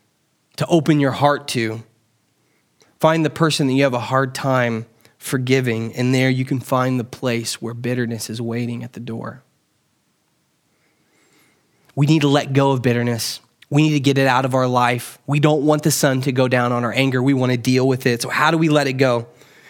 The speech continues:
How do we stop bitterness in its tracks when it starts to form? How do we prevent bitterness from entering into our life? Well, this is how we do it.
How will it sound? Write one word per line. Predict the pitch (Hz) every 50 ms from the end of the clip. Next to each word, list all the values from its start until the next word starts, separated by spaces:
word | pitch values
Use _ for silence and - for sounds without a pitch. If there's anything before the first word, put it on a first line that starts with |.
| - - - - -
How | - 175
do | 185 190
we | 196 196 175
stop | - - - - 190 180 190 185 156
bitterness | 170 180 180 185 180 180 175 170 -
in | 175
its | 160 156 - -
tracks | - - - 185 160 165 190 214 - - -
when | 175 170 170 165
it | 165 156
starts | - - - 170 165 165 - -
to | - 156
form? | - - 165 160 160 160 175 185 185 175 - - - - - - - - -
How | - 170
do | 170
we | 170 175 170
prevent | - - 170 147 131 160 165 165 165 156
bitterness | 160 160 170 160 160 160 156
from | - 156 143 -
entering | - 156 160 156 - - 160 156 156 160 147 - - - - - - _ _ _ _
into | - 135 151 147 - - 170 156 139
our | - - 139 139 139
life? | 139 139 135 135 147 151 147 - - - - - _ _ _ _ _ _ _ _ _ _ _ _ _ _ _ _ _ _ _ _ _ _ _ _ _ _ _ _ _ _ - - - _ - - _ _
Well, | - 131
this | 143 151 143
is | 156 139
how | 147 143 139
we | 131 131 131
do | 127 120 113 110
it. | 107 117 -